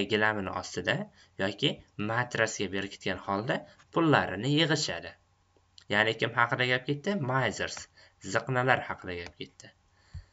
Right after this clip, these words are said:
They deprive themselves of many things and spend money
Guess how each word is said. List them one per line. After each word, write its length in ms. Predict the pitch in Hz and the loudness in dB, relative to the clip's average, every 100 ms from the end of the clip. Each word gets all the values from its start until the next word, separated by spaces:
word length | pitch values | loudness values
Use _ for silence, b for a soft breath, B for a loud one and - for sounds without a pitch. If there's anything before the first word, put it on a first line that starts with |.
| B B B B B B B B B B - | B B B B B B B B B B 0
They 580 | 135 165 202 220 226 208 127 | 6 10 10 10 8 6 4
deprive 1000 | 127 143 143 - 107 92 85 87 95 113 - - | 6 6 4 6 6 6 2 -4 -2 -2 -4 2
themselves 760 | 127 160 160 - 131 110 107 104 - - | 6 6 4 -2 0 2 2 0 -6 0
of 420 | 139 156 175 170 | 6 6 6 4
many 500 | 147 139 139 139 139 | 4 6 8 8 6
things 560 | 143 - 143 143 139 139 131 | 4 4 6 6 6 4 2
and 180 | 127 120 | 2 0
spend 540 | - - 151 180 185 | -8 -2 0 2 2
money 320 | 143 127 123 | 0 2 0